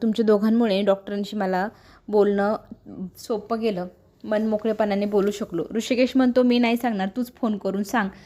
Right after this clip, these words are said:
असं म्हणून तो तिथून निघून जातो. आता याला काय झालंय? मग विक्रांत सांगू लागतो घरामध्ये आजकाल काय काय घडत आहे आणि ऐश्वर्या परत आल्यापासून ह्या दोघांमध्ये वाद सुरू झाले आहे, ते दोघं एकमेकांशी बोलत नाही.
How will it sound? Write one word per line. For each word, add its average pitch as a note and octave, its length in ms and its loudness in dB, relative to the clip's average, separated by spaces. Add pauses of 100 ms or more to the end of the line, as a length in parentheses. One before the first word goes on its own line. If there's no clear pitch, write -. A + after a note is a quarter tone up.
(240)
असं A#3 220 2
म्हणून A#3+ 280 4
तो A3 140 0
तिथून G#3+ 340 -2
निघून C4 240 4
जातो. G#3 440 -2
आता F#3+ 200 -4
याला G3 280 2
काय G#3+ 180 0
झालंय? A3 360 2 (500)
मग C4 300 0
विक्रांत A3 480 2
सांगू G#3+ 320 2
लागतो G#3+ 300 0
घरामध्ये G3+ 560 0
आजकाल F3+ 380 -4
काय E3+ 220 0
काय F3+ 180 -2
घडत F3+ 320 2
आहे A#3+ 260 2 (100)
आणि F3+ 180 -2
ऐश्वर्या A#3 420 0
परत G3 320 0
आल्यापासून F3 600 0 (360)
ह्या A#3 120 2
दोघांमध्ये G3+ 580 2
वाद F#3 240 0
सुरू G3+ 260 -2
झाले G3 280 2
आहे, F#3 280 2
ते G3 140 -2
दोघं G3 240 2
एकमेकांशी F3 640 -2
बोलत G3+ 360 0
नाही. F3+ 140 -2